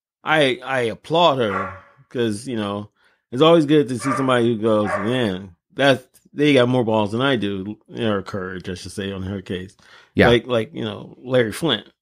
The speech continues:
Speaker 1: You know, I would have folded. Like, you can, sorry, I would probably would apologize and would have went into a hole. Or I, I would have got mad and said, "Fuck you guys," and be just like Larry Flint.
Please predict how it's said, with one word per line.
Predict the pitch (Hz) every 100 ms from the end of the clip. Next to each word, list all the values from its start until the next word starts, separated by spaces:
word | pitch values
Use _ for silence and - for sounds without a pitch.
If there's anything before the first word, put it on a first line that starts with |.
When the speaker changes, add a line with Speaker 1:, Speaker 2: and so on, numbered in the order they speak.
| _
Speaker 1:
You | 165 123
know, | 113
I | 139
would | 127
have | 107
folded. | 135 131 110 110
Like, | 101
you | 110
can, | 120 110 98 -
sorry, | 107 - 127 123 120
I | - 143
would | 143
probably | 131
would | 120
apologize | 107 120 120 113 113 110
and | 104
would | 104
have | - - _ _
went | 117 131 120
into | 120 104
a |
hole. | 101 131 104 92 _ _ _
Or | 196 220 202
I, | 180 139 127
I | 123
would | 123
have | 117
got | 110
mad | 104 95 - -
and | 120 107
said, | 101
"Fuck | - 104 -
you |
guys," | 98 92 95
and | 104 104
be | 113
just | 107 110
like | 101
Larry | 107 95 87
Flint. | 156 113